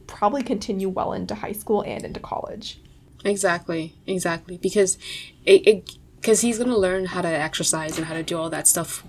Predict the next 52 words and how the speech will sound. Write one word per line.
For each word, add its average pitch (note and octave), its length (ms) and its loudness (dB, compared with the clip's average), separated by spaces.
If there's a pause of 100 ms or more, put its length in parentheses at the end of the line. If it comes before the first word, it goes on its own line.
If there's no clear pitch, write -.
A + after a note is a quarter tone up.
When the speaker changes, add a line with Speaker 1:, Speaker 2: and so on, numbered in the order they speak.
Speaker 2:
as E3+ 240 0
he's F3 180 -2
busy E3+ 320 2
in D#3+ 100 4
high D#3 160 -2
school. - 220 0
I C#3+ 60 4
really F#3 340 4
wish F3+ 320 2
I F3 60 4
had E3 180 0
learned D#3 260 0
about E3+ 240 0
this. - 300 -2 (200)
I F#3+ 100 8
learned E3+ 240 4
how E3+ 60 0
to E3 100 2
do D#3+ 160 -2
this D#3+ 160 -2
when D#3 100 0
I D3 60 -2
was - 220 -4
busy D#3 400 2
in D#3+ 120 2
high D3 140 -2
school, F3 260 -2
because, E3+ 380 -2 (880)
because A#3+ 280 10
school B3+ 240 8
is B3 100 6
my, F#3+ 200 6 (120)
always F#3 280 8
my E3+ 160 0
top E3 240 -4
priority, E3 640 -4
and F3+ 140 0
I E3+ 80 0
push - 500 0
my F3 120 0
health E3 460 -6
to - 100 -2
the - 100 0
side - 400 0 (480)
when E3+ 600 4
I F#3 100 4
get D3+ 200 6
busy D3+ 240 4
in - 120 -2
school. - 420 -4 (300)
Even C#4 340 8
though F#3 360 2